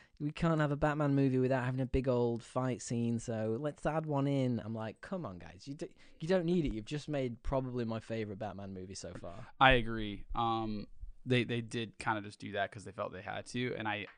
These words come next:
Speaker 2: and they, for the most part, they did not succumb to that, like,
Speaker 1: Yeah.
Speaker 2: itch, and so it was kind of annoying to have it at the end, but it wasn't even that, that bad. Like, it was still pretty cool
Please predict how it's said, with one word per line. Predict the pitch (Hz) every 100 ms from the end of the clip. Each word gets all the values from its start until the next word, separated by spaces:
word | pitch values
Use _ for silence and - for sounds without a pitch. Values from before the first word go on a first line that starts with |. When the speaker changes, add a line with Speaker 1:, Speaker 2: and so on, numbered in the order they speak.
| -
Speaker 2:
and | 113
they, | 113 -
for | - 131
the |
most | 120 127 131 -
part, | 139 113 - 123
they | 117
did | 113
not | 117 107
succumb | - - 113 107
to | -
that, | 107 98 - -
like, | 101 85
Speaker 1:
Yeah. | 117 101 _ _ _ _ - -
Speaker 2:
itch, | 123 127 - - - _ -
and | 120 113 107
so | - 107
it | 107
was | 110 104
kind | 110
of | 104
annoying | 101 98 95 92
to |
have | 110 104
it | 95 -
at | 85
the | 101
end, | 113
but |
it | 214
wasn't | 240 392 359
even | 349
that, | 226 - -
that | 131 -
bad. | - 107 107
Like, | 107
it | 113
was | 123
still | - 170
pretty | - 143 113
cool | - 117 98 -